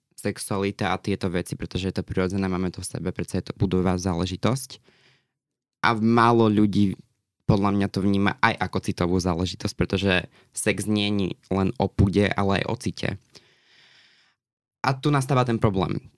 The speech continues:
pretože, ehm, ja som bisexuálna, tým pádom nerozdeľujem to, či sa, páči sa mi aj ženy, aj muži, ale môžem to nazvať, že som aj pansexuálna, pretože mi ide viac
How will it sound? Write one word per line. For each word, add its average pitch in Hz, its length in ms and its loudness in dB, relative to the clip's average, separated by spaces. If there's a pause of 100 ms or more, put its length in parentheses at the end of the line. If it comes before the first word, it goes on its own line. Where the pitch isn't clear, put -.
pretože, 110 800 2
ehm, 104 840 0 (1900)
ja 120 180 2
som 135 240 0
bisexuálna, - 1040 -4
tým 113 220 0
pádom 98 340 0 (160)
nerozdeľujem 107 800 -2
to, 98 240 -2
či - 160 -10
sa, - 160 -6 (160)
páči 131 240 2
sa 127 160 0
mi 101 160 0
aj 107 240 2
ženy, 107 400 0
aj 92 160 -2
muži, 120 560 2 (240)
ale 101 160 0
môžem 104 240 -2
to 107 80 0
nazvať, 104 320 2
že - 80 -6
som 110 80 2
aj 101 160 -2
pansexuálna, 101 640 -2
pretože 104 320 -2
mi 98 160 0
ide 101 160 2
viac 98 320 0